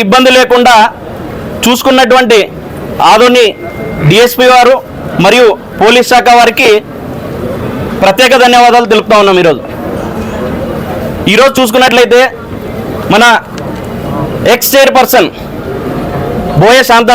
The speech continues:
గారి వారు చేసినటువంటి, వారు పెట్టినటువంటి ఇబ్బందులు ఇదివరకే మీడియాలో చెప్తా ఉన్నాం.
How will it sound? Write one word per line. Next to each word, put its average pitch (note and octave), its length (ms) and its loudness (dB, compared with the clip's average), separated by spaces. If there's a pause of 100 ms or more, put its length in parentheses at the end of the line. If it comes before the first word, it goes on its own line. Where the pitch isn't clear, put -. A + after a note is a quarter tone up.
గారి A#3 220 4 (840)
వారు G#3+ 220 6 (140)
చేసినటువంటి, A#3 600 2 (880)
వారు G#3 240 4
పెట్టినటువంటి A#3 580 2
ఇబ్బందులు A#3+ 400 4 (320)
ఇదివరకే A#3+ 420 4 (400)
మీడియాలో A#3 320 4 (100)
చెప్తా A3 280 0
ఉన్నాం. F3+ 160 0